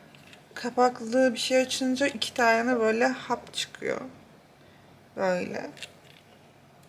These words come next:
Şişeyi açınca da sıvı bir şey var ve pekmezimsi kokuyor mu? Pekmez de değil. Her gün içiyormuş bu yeşili.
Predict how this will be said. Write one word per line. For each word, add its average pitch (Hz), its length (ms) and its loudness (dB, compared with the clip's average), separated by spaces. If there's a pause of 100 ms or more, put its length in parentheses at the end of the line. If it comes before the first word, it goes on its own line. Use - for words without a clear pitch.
(640)
Şişeyi - 680 2
açınca 285 1040 0
da - 180 -2 (2500)
sıvı - 480 2
bir 254 60 2
şey 208 380 4
var 185 200 6
ve 262 140 4 (840)
pekmezimsi 339 960 0
kokuyor 359 380 2
mu? 349 100 -4
Pekmez 320 540 -2
de 214 160 2
değil. 175 160 -2 (1300)
Her 240 300 10
gün 220 260 6
içiyormuş 196 520 2
bu 190 60 -2
yeşili. 180 480 0